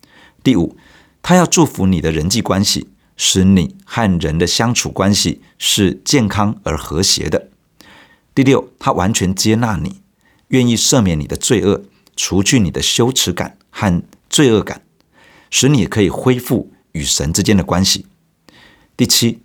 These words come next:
他要使你认识他，并且要使你因为认识他，整个生命都被改变。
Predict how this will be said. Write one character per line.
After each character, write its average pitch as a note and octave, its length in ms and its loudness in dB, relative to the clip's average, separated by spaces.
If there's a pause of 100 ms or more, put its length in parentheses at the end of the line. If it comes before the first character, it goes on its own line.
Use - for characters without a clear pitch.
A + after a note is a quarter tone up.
他 F3 140 2
要 F3+ 100 4
使 - 220 0
你 G#2 280 2
认 C3 180 2
识 G#2+ 160 0
他， F2+ 320 -4 (320)
并 D3+ 160 2
且 F2 200 0
要 A2 180 2
使 G2 300 -2
你 A2+ 160 4
因 G#2+ 200 0
为 A2+ 120 4
认 C3+ 180 2
识 A2+ 160 0
他， G2+ 260 -2 (280)
整 D#2+ 140 -4
个 E2+ 100 -4
生 G#2 220 0
命 A2 140 2
都 F#2 140 0
被 G2+ 100 2
改 - 200 -6
变。 - 260 -2